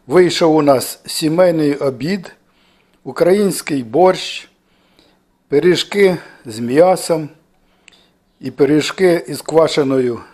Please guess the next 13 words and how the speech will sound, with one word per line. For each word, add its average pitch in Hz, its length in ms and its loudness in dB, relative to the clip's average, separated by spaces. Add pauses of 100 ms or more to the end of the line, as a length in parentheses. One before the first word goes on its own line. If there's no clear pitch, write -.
(160)
капустою, 156 840 -8 (1040)
а - 100 -8
також 175 580 -2 (340)
хліб 113 500 -12 (1300)
і 214 220 -6 (380)
зелена 151 580 2
цибулька. 107 680 -12 (1500)
Поки 156 300 -2
що 160 180 -4
хліб 170 300 -4
гарячий, 160 640 0 (640)
будемо 175 440 -4
їсти 151 500 -6